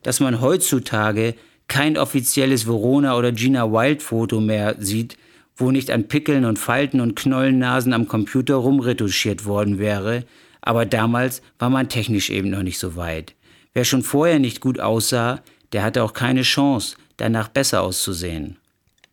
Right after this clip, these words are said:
„Weg mit der verbrannten Dauerwelle“, entschied ich und besorgte immer vernünftige Klamotten. Ich könnte nicht sagen, wie Caroline das alles fand. Sie war unheimlich jung,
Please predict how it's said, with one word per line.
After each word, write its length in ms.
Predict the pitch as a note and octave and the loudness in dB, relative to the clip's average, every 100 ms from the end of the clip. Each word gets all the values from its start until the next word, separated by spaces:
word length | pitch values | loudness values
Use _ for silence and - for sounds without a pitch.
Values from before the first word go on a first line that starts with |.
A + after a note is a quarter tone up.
| _ - | _ -4
„Weg 240 | D3+ - | -4 0
mit 140 | C#3 | 0
der 100 | C#3+ | 0
verbrannten 640 | C3 D3 B2 C3+ C#3+ D#3 A#2+ | 0 0 0 0 0 0 2
Dauerwelle“, 480 | E3 D#3 A#2 A2 G2 | 2 2 2 0 0
entschied 440 | G2 - A2+ - | 0 0 0 -4
ich 240 | F#2+ F#2 - - - | -6 -8 -12 -18 -10
und 160 | - A2 | -4 -2
besorgte 460 | B2+ A2+ D#3 D3+ D3 | 0 2 0 2 2
immer 140 | C#3+ | 2
vernünftige 640 | - C#3+ D3+ D3 C#3+ D3 - | 2 2 2 2 0 0 0
Klamotten. 640 | D3 D#3 E3 E3 F2+ G2+ - - - | 0 2 0 -2 -8 -10 -18 -20 -16
Ich 100 | - | -6
könnte 280 | G2 F#2+ | -2 0
nicht 160 | A2+ G#2+ | 0 2
sagen, 320 | C#3 B2+ D3 | 2 2 2
wie 100 | B2 | 0
Caroline 520 | G#2 G#2 G#2+ C3+ E3+ | -2 -2 0 2 2
das 180 | A#2+ G2 | 0 -2
alles 260 | - G2+ F#2+ | -2 -2 -4
fand. 380 | - G#2 A2+ - _ _ | -2 -2 -2 -6 _ _
Sie 160 | - F#2+ | -8 -4
war 120 | - | 0
unheimlich 460 | B2+ A#2 B2 A2+ | 0 0 0 0
jung, 360 | G#2+ C3 D3 | 0 2 2